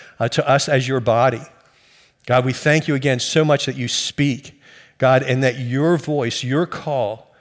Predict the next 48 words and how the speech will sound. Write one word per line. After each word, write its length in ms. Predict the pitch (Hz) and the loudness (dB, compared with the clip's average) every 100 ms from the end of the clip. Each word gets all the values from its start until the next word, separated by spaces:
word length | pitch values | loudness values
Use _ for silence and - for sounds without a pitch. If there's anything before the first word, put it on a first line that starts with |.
| _ _ _ _ | _ _ _ _
changes 520 | - 156 156 139 117 | -4 0 0 0 -4
the 100 | 117 | -8
direction 460 | 113 120 127 - 117 | -6 -4 -2 -4 -4
of 80 | |
our 160 | 113 110 | -2 -2
lives. 560 | 110 110 117 135 - - _ _ _ _ _ _ _ | -2 -4 -8 -12 -18 -20 _ _ _ _ _ _ _
So, 160 | - | -4
Lord, 320 | 127 135 135 131 - | 0 2 2 0 -8
have 380 | - 151 139 156 | -4 0 0 0
your 100 | 151 | -2
way 280 | 143 135 | 0 0
in 200 | 131 131 | -2 -6
us. 300 | 123 120 - - | -6 -10 -14 0
God, 180 | 135 123 | 2 4
I 40 | |
pray 300 | 123 - 139 | 0 -2 0
that 140 | 131 | 0
the 80 | 127 | -6
words 280 | 117 131 135 | -4 -2 -2
that 100 | 131 | 0
I 100 | 120 | 0
would 160 | 143 151 | 0 -4
speak 360 | - 120 120 | -6 -6 -6
would 100 | 113 | -6
be 100 | 117 | -6
from 220 | 110 107 | -8 -8
you, 260 | 107 120 175 - _ - - _ _ | -6 -6 -8 -12 _ -20 -20 _ _
that 120 | 117 | -6
you 120 | 123 120 | -4 -4
would 120 | 117 | -2
lead 200 | 127 127 | -2 -2
and 100 | 120 | 0
guide 240 | 117 110 | 2 0
me. 420 | 113 127 160 156 - | -2 -4 -4 -8 -8
And 100 | 117 | -6
I 60 | |
pray, 300 | 107 - 131 | -6 -2 -2
God, 240 | 123 123 127 | 2 2 2
again 220 | 120 117 | -2 -4
for 160 | - 120 | -6 -6
ears 280 | 123 139 - | -4 -4 -6
to 80 | - | -10
hear, 360 | 160 131 - _ _ _ _ _ _ _ | -8 -6 -8 _ _ _ _ _ _ _
God, 180 | 127 117 | -2 -2
for 120 | 123 | -4
hearts 340 | 117 131 135 - | -6 -4 -4 -6
to 120 | 139 | -8
receive, 600 | 135 - 120 110 113 | -8 -8 -10 -12 -18